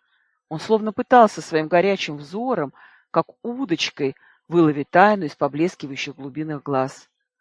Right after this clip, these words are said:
Ничто так не оттачивает ум, как мучительное подозрение, ничто с такой силой не поощряет работу незрелого разума, как след, теряющийся в потёмках. Иногда только тоненькая дверь отделяет детей от мира,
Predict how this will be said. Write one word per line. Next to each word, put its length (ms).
Ничто 320
так 220
не 80
оттачивает 720
ум, 200
как 200
мучительное 600
подозрение, 920
ничто 400
с 80
такой 240
силой 340
не 80
поощряет 560
работу 400
незрелого 600
разума, 560
как 180
след, 400
теряющийся 640
в 80
потёмках. 800
Иногда 340
только 260
тоненькая 460
дверь 300
отделяет 400
детей 320
от 100
мира, 460